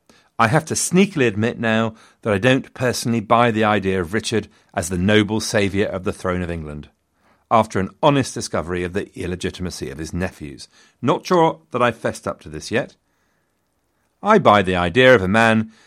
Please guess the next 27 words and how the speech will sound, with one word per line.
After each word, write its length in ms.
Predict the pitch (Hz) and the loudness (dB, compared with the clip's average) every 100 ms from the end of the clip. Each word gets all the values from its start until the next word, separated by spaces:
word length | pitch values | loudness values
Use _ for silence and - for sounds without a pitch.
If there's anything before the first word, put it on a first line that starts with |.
| - | -10
with 120 | 123 | -10
firmly 460 | - 135 135 131 110 | 2 6 6 6 4
and 180 | 104 95 | 2 0
deeply 340 | 120 - 120 | -2 -2 -4
held 320 | 101 104 92 | 0 0 0
belief 500 | 92 95 143 135 - _ _ _ | -2 0 2 0 -6 _ _ _
in 140 | 104 | -4
his 160 | 107 - | -2 -2
own 340 | - 123 127 120 | 2 4 4 0
fitness 420 | - 113 104 98 | -4 -6 -6 -8
to 160 | - 110 | -4 -4
rule, 420 | 104 92 85 85 _ _ _ _ | -2 -4 -8 -14 _ _ _ _
a 60 | 104 | -10
conviction 560 | - 120 127 - 123 113 | -4 0 0 0 -4 -2
politician, 480 | 127 - 185 123 | -2 0 0 0
if 120 | 92 - | -4 -6
you 80 | |
like, 320 | 95 135 104 - _ - | 0 0 0 -6 _ -8
who 80 | 110 | -4
felt 240 | 123 98 | -2 -2
he 160 | 135 180 | -2 -2
could 220 | 185 139 | -4 -2
do 180 | 151 165 | -4 -2
this 220 | 151 151 | -4 -6
job 260 | - 98 - _ _ _ | -4 -4 -4 _ _ _
as 200 | 147 175 | -2 0
well 280 | 123 95 98 | 0 -4 -4